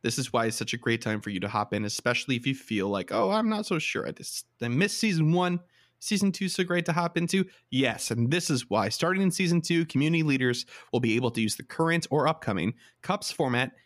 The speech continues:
in unranked tournaments. Use these practice cups to test teams, try out new strategies, and get a feel for the new meta without having to worry about impact to your rank. Practice cups for new cups will be available when the meta is announced and remain open until the cup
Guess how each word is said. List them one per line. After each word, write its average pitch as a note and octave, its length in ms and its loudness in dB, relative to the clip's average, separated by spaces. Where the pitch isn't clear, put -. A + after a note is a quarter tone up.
in A#2+ 180 -2
unranked C3 520 0
tournaments. - 580 -4
Use C#3+ 220 0
these F#3 120 -2
practice G#3 420 -4
cups A#2+ 320 -4
to - 120 -12
test - 260 -4
teams, A3 380 0
try D3+ 180 0
out A#2 80 -4
new A#2 80 -2
strategies, G3+ 640 0
and A3+ 100 2
get C#4 120 0
a E4 60 0
feel D#3 420 0
for - 100 -2
the F#3+ 100 0
new E3 200 4
meta B2 340 2
without G3+ 220 0
having A3+ 280 4
to A#3+ 60 4
worry C#3+ 220 2
about F3 280 -2
impact E3+ 440 0
to F3+ 100 -2
your G#3 140 2
rank. D4 400 0
Practice A#3 320 -4
cups G#3 220 -4
for - 120 0
new A3 180 4
cups F#3 360 -2
will C#3+ 60 2
be C3+ 140 2
available C3+ 380 2
when A#2+ 100 0
the A2+ 60 0
meta C#3+ 300 2
is D#3 100 -4
announced A#2+ 520 0
and G2 200 0
remain C3 360 2
open A2+ 440 0
until G#2 280 -4
the G2 120 -6
cup - 260 -6